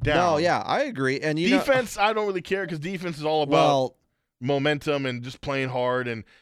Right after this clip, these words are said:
Speaker 1: they're gonna do that every week.
Speaker 2: Well,
Speaker 1: And
Speaker 2: it does help that I do, like, it's nice to see that, like, guys like Micah and that fr-, that part
Speaker 1: Yeah.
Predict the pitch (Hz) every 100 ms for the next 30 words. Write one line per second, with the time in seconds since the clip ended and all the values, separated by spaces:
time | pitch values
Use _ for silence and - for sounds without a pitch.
0 | _ 135 143 147 135 139 131 127 123 120
1 | 135 120 165 220 190 165 208 147 170 165
2 | 143 139 113 147 147 131 127 127 120 156
3 | 156 - 127 - 135 120 95 110 104 -
4 | _ _ _ _ _ _ _ _ _ _
5 | _ _ _ _ 131 160 160 143 123 120
6 | 120 - 113 110 123 - 139 127 139 135
7 | 156 156